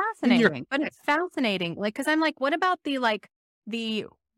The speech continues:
Speaker 2: uh, what about the, like, I care about everyone to far left pipeline?" It's like, it's absurd because to say that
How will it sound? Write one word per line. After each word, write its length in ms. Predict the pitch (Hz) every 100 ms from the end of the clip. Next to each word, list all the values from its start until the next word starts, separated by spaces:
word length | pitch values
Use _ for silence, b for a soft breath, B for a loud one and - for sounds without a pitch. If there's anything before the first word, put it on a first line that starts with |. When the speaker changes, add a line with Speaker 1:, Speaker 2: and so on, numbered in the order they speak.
| 202
Speaker 2:
uh, 40 |
what 160 | 220 294
about 280 | 330 330 -
the, 120 | 262
like, 280 | 240 202 -
I 160 | 220 247
care 260 | - 277 262
about 260 | 226 226
everyone 800 | - 214 254 233 190 180 180 180 - -
to 640 | - 220 196 190 175 123 - _ _ _
far 340 | - 233 214
left 320 | 202 226 -
pipeline?" 600 | - 160 - - 127 - 214 _ _
It's 160 | 247 240
like, 160 | 226
it's 140 | 262 254
absurd 580 | 233 - 302 302 208 202
because 400 | 202 226 208 - 214
to 100 | 240
say 340 | - 269 311
that 360 | 262 214 208